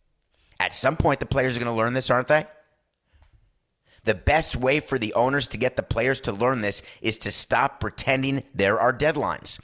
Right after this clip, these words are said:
And the only reason that Rob has to pretend there are deadlines is he has to have full owner support on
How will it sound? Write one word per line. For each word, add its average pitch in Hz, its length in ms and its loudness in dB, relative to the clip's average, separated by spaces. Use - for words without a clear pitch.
And 110 120 0
the 113 160 -2
only 160 300 0
reason 135 420 -2
that 104 180 -4
Rob 117 260 4
has 113 240 -2
to - 100 -8
pretend 117 360 -4
there 117 80 2
are 110 40 -2
deadlines 95 520 2
is 98 140 -4
he 98 80 -4
has 123 280 -2
to 107 80 -2
have 98 300 0
full 143 420 2
owner 120 260 0
support 107 560 0
on 104 160 -2